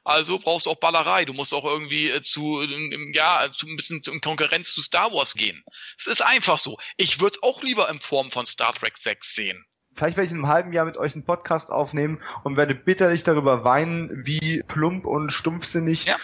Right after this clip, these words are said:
Speaker 2: ähm, Star Trek Discovery im Fernsehen, ähm, läuft und dass ich was ganz anderes erwartet hatte. Aber wenn man mal überlegt, Star Trek war schon tot,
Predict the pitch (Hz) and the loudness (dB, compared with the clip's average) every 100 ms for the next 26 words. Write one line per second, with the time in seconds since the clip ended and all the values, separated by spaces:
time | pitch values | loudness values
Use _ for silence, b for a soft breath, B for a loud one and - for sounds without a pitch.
0 | B 135 135 135 - 147 175 160 147 - | B 2 2 2 4 4 4 2 0 2
1 | 160 156 151 117 127 - 131 135 135 - | 2 2 0 -2 0 2 2 2 -2 0
2 | 123 123 120 127 160 - 131 - 135 - | 2 4 4 4 4 2 -2 0 -2 2
3 | 139 - 139 131 120 123 139 - 117 107 | 0 0 0 0 4 4 2 -2 -2 2
4 | 127 131 135 107 - B B B 127 139 | 6 6 6 2 -2 B B B 2 2
5 | 151 151 143 135 165 - - 143 - 139 | 4 4 4 4 2 0 2 4 4 -2
6 | - 135 139 143 123 165 180 | 2 4 4 -2 -2 0 0